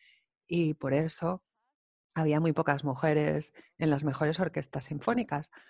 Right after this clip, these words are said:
Pero si pensamos en los años cincuenta, la Sinfónica de Boston hicieron un ex-, experimento para intentar aumentar el número de mujeres en la orquesta. Y lo que hicieron fue empezar a llevar a cabo audiciones ciegas.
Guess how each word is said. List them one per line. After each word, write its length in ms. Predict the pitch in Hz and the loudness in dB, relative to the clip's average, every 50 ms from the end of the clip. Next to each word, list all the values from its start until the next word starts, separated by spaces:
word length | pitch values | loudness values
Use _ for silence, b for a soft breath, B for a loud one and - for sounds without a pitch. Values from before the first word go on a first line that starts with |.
| B B _ _ _ _ _ _ _ _ _ | B B _ _ _ _ _ _ _ _ _
Pero 480 | - 185 175 170 165 165 165 165 165 | 2 2 4 4 4 2 2 0 -2
si 140 | 151 - 165 | -4 -6 -2
pensamos 340 | - 139 143 - 180 185 - | -2 -2 0 0 -2 -2 -2
en 80 | 214 | -4
los 120 | 196 180 - | -4 -4 -4
años 260 | 202 202 202 190 - | -2 -2 -2 -4 -6
cincuenta, 720 | - - 185 180 - 202 202 202 196 - - 165 185 180 B B B B B B _ | -6 -6 -8 -4 0 0 0 0 0 -2 -2 -4 -4 -6 B B B B B B _
la 460 | - 131 131 131 127 127 123 120 123 | -4 -2 0 0 2 0 0 -2 -4
Sinfónica 560 | - - 147 135 - 165 160 185 185 - 196 190 | -4 -4 -4 -2 0 0 0 0 0 0 0 2
de 80 | 190 | 2
Boston 480 | 185 190 202 - - - 175 180 202 214 202 | 2 0 -2 -2 -4 -6 -4 -4 -4 -6 -8
hicieron 340 | 143 - - 156 147 156 | -8 0 0 2 2 4
un 140 | 165 160 160 | 2 2 2
ex-, 120 | 160 147 - - - - - | 0 -2 -4 -10 -16 -12 -12
experimento 680 | - - - - 160 160 175 185 196 185 - 185 196 | -12 -4 0 0 2 2 2 0 0 0 -2 -2 -2
para 160 | - - 147 | -2 -2 -2
intentar 720 | 139 135 131 135 135 135 139 135 139 143 143 143 - - B B B B B B B | -2 -2 -2 -2 -2 -2 -2 0 2 2 2 2 -2 -6 B B B B B B B
aumentar 460 | - 156 156 147 143 143 151 151 160 | 0 4 4 4 4 4 4 4 4
el 120 | 165 151 | 4 4
número 220 | 151 143 147 147 147 | 4 2 2 2 2
de 80 | 143 | 2
mujeres 520 | 151 143 - - 180 180 180 160 160 - - | 0 -2 0 2 2 4 4 0 -2 -4 -4
en 100 | 151 139 | -4 -2
la 60 | 143 | -2
orquesta. 500 | - - - 220 220 - - - 156 156 B B B B B B B B _ | -4 -2 -2 -4 -4 -2 -4 -6 -6 -6 B B B B B B B B _
Y 120 | - 175 | -4 -2
lo 120 | 170 185 - | -2 -2 0
que 100 | - 196 | -2 -4
hicieron 500 | 190 - 214 208 196 196 208 208 220 202 | -2 0 0 0 0 0 -2 -2 -4 -6
fue 360 | - - 185 185 185 190 185 B B B B _ | 0 2 2 2 2 0 -4 B B B B _
empezar 340 | 160 151 156 139 - 160 151 | -6 -4 -4 -2 0 0 2
a 60 | 156 | 2
llevar 200 | 160 160 160 165 | 2 2 2 0
a 80 | 165 160 | 0 0
cabo 320 | - 156 143 147 160 175 | -2 -2 0 2 2 2
audiciones 720 | 175 156 143 156 143 135 135 - - 147 143 147 151 - | 2 4 4 4 2 2 0 -2 -2 0 0 0 -2 -2
ciegas. 640 | - - 165 151 147 147 139 143 147 165 160 - _ | -2 0 2 2 2 2 0 -4 -6 -6 -8 -10 _